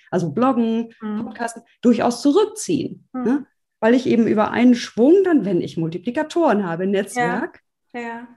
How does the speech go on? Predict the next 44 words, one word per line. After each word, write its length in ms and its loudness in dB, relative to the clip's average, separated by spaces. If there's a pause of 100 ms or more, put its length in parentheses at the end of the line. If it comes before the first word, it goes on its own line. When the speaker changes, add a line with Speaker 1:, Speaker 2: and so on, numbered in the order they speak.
(160)
Speaker 1:
auf 180 0
einen 220 4
Schwung 300 4
wieder 200 0
relativ 380 -4
viele 160 -4
Leute 340 -4
reinkrieg. 520 -4 (400)
Und 80 2
ich 60 -2
kann 120 4
ja 80 6
noch 100 6
mal 140 6
sagen, 240 4
was 80 -2
ich 140 -2
jetzt 420 -4
zuletzt 320 0
ausprobiert 440 0
habe, 120 -2
was 320 -10
auch 180 -4
ja 120 0
mit 140 2
meinem 220 4
eigenen 720 2
Wiederankommen 920 0 (160)
Speaker 2:
Mhm. 240 -6
Speaker 1:
zu 140 -6
tun 340 -2
hatte. 280 -6 (380)
Äh, 200 -2
ich 100 -2
habe 140 0
die 160 4
Einsteigerwochen 880 0
wieder 240 -2
aufleben 460 0
lassen. 280 0 (440)
Speaker 2:
Okay. 440 -14
Speaker 1:
Das 120 -20
ist 200 -10
quasi 760 -2